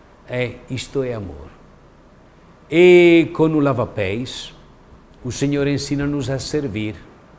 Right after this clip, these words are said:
ou melhor, a ser servos, como ele foi servo para nós, para cada um de nós.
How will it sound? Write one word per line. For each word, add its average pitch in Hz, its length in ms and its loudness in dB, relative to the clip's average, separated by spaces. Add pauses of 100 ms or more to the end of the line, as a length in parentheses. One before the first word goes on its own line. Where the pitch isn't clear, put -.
(120)
ou 127 100 -8
melhor, 113 480 -6 (340)
a - 60 -18
ser 143 240 -4
servos, - 800 -12 (400)
como 127 300 -6
ele 165 200 0
foi 143 280 -2
servo 196 640 2
para 151 280 -4
nós, 135 680 -8 (500)
para 127 760 0 (120)
cada 151 320 -2
um 127 300 -6 (120)
de 135 120 -10
nós. - 640 -16